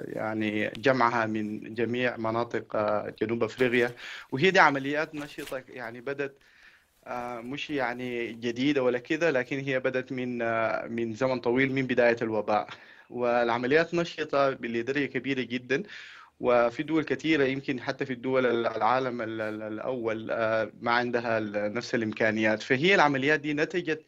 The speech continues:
عن نتائج، آم، تشير لوجود سلا-، سلالة جديدة، آه،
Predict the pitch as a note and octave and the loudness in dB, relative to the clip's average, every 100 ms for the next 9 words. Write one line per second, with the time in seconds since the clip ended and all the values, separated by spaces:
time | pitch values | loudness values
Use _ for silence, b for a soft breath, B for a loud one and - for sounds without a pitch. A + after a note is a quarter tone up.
0 | b b b b b A2+ B2 A#2+ A#2+ D#3 | b b b b b -6 -4 -6 -4 0
1 | D3+ E2 C3 B2+ - B2 B2 A#2 A2+ A2+ | 0 -2 -10 -14 -14 -10 -6 -6 -8 -10
2 | A2+ G#2+ _ C3 - D#3+ D3+ C#3+ C#3 B2 | -14 -16 _ -10 -4 0 2 0 -2 -4
3 | A#2+ A#2 B2 B2+ B2+ - b b - - | -4 -4 -4 -2 -2 -6 b b -12 -4
4 | C3 C3+ C3+ B2 C3 C3+ C#3 C3 A2+ A#2+ | 0 2 0 -4 -2 0 0 -4 -6 -8
5 | C3 A#2+ A2+ A2+ - D3 B2 A2+ A2 A2 | -6 -4 -6 -6 -16 -10 -6 -4 -2 -4
6 | G#2+ G#2+ - - | -6 -8 -10 -12